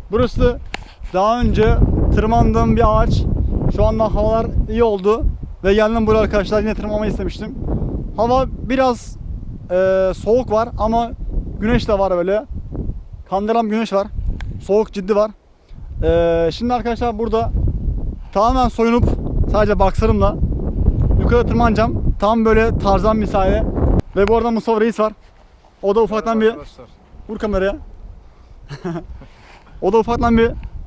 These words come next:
Speaker 1: tırmanma şey yaptı arkada. Tabii kırmış bir ağaç buldu arkada. <laughs> Onunla antrenman yaptı. Selfie çubuğu alacağım.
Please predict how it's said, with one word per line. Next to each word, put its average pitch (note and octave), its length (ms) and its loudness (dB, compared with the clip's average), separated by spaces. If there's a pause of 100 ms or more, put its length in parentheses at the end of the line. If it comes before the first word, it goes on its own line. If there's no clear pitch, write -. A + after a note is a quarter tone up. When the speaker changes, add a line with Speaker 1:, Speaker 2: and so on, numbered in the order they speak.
(260)
Speaker 1:
tırmanma A3 340 -2
şey A#3 140 2
yaptı A#3 320 0
arkada. G#3+ 460 0 (380)
Tabii G3 300 0 (560)
kırmış G#3 320 -2
bir G#3+ 160 2
ağaç G#3 140 -2
buldu F#3 200 -2
arkada. F3+ 300 -2 (240)
<laughs> - 240 -20
Onunla G3 260 2
antrenman G#3 320 0
yaptı. G#3+ 320 0 (1400)
Selfie A3+ 280 0
çubuğu B3+ 180 0
alacağım. C4 340 2